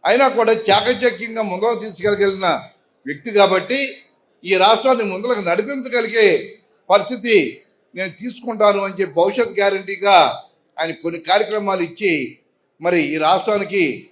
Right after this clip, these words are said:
అభయం ఇస్తున్నాడు. కాబట్టి తప్పకోకుండా మనందరం కూడా ఈ రానున్న ఎలక్షన్స్లో, సరే, ఇక్కడ ఎమ్మెల్యే గురించి కూడా నేను ప్రత్యేకంగా చెప్పవలసిన అవసరం లేదు, ఎందుకంటే నాలుగు సంవత్సరాల నుంచి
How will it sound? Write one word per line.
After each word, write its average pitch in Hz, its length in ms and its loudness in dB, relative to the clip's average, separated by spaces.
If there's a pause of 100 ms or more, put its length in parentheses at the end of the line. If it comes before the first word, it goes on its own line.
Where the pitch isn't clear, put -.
(280)
అభయం 196 300 -2
ఇస్తున్నాడు. 185 420 -4
కాబట్టి 185 320 -4 (720)
తప్పకోకుండా 202 640 0
మనందరం 185 500 -4
కూడా 196 220 6 (800)
ఈ 151 120 -4
రానున్న 208 340 -2 (100)
ఎలక్షన్స్లో, 180 760 -2 (1600)
సరే, 226 220 4
ఇక్కడ 233 180 4 (1000)
ఎమ్మెల్యే 220 400 2 (100)
గురించి 214 280 -6
కూడా 214 220 0
నేను 214 180 -4
ప్రత్యేకంగా 214 440 -2 (100)
చెప్పవలసిన 196 640 -2 (200)
అవసరం 196 320 -6
లేదు, 190 180 -6
ఎందుకంటే 202 340 -4 (880)
నాలుగు 185 240 4
సంవత్సరాల 190 440 0
నుంచి 202 160 -8